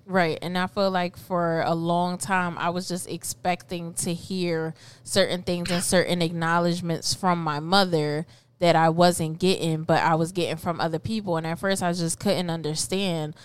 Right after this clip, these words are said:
I'm like, you know, "I really want it from my mom," or, "I, I really want it from my dad. I'm not understanding why I'm not getting it from the people I want it from." But even just getting it in general, it just was making me feel good. And I'm like, "Well, at least someone is noticing.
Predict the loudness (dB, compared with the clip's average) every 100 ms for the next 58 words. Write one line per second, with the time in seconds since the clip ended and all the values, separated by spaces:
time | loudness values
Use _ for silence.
0 | -14 -2 0 0 0 2 4 4 2 2
1 | 4 4 2 0 -2 -2 -2 -2 0 2
2 | 2 2 2 2 2 2 0 0 2 2
3 | 2 2 0 0 -2 0 -2 0 2 2
4 | 2 2 0 0 0 -2 -2 -2 0 -2
5 | -2 -4 -4 -2 -2 -2 -2 -2 -4 -4
6 | -4 -2 0 0 0 2 2 0 0 -2
7 | -2 -4 -14 -20 0 2 2 -2 -2 -2
8 | -2 -2 -2 -2 0 -2 -4 -2 -2 -2
9 | 0 2 2 4 4 4 2 2 0 2
10 | 0 -2 -4 -2 -2 -4 -4 -6 -2 0
11 | 0 2 2 2 0 -2 -2 0 2 2
12 | 2 0 -2 -4 -6 -4 -2 0 0 0
13 | 0 0 0 0 0 -4 -4 -4